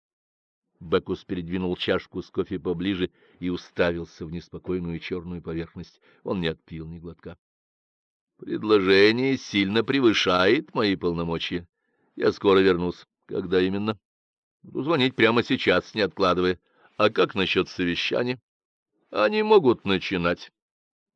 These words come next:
Почему бы вам двоим не подождать меня здесь? Я ненадолго». Бекус встал и аккуратно задвинул стул на место. Пока он не покинул зал, я добавил:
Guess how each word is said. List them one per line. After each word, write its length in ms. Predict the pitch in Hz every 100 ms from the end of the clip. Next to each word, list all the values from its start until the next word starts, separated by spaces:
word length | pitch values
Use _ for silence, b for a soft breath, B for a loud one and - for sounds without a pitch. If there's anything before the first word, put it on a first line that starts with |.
| _
Почему 300 | - 165 127
бы 60 |
вам 360 | 90 107 107 95
двоим 300 | 92 104 101
не 100 | 98
подождать 500 | 98 98 90 135 -
меня 220 | 98 87
здесь? 340 | 80 87 85 -
Я 160 | - 104
ненадолго». 520 | 85 82 85 85 87 _ _ _ _ _ _ _ _ _ _ _ _ _ _ _ _
Бекус 320 | 90 - 92
встал 560 | - - - - 98 92
и 40 |
аккуратно 460 | 87 90 90 87 82
задвинул 440 | 85 80 92 92
стул 280 | - - 85
на 100 | 92
место. 420 | 80 82 - 85 _ _ _ _ _ _ _ _ -
Пока 220 | 87 98
он 160 | 95
не 80 | 95
покинул 440 | 95 92 113 101 90
зал, 240 | 87 85
я 120 | 87
добавил: 500 | 87 87 85 85 90